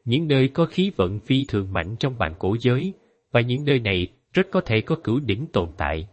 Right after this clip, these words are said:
Lý do Tôn Ngộ không đi lang thang ở Bắc Câu Lô Châu trước đây hoàn toàn là do tò mò. Nơi đây không có nơi nào có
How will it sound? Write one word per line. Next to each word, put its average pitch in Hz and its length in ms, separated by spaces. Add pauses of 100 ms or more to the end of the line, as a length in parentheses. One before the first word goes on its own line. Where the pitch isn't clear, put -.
(180)
Lý 151 220
do 117 320
Tôn 147 360
Ngộ 113 180
không 127 300
đi 117 140
lang 120 300
thang 117 300
ở 117 100
Bắc 156 220
Câu 123 120
Lô 117 240
Châu 113 300 (320)
trước 196 220
đây 127 240
hoàn 98 220
toàn 98 320
là 87 180
do 104 340
tò 71 240
mò. 64 260 (260)
Nơi 143 180
đây 135 260
không 135 240
có 160 120
nơi 123 220
nào 92 240
có 151 200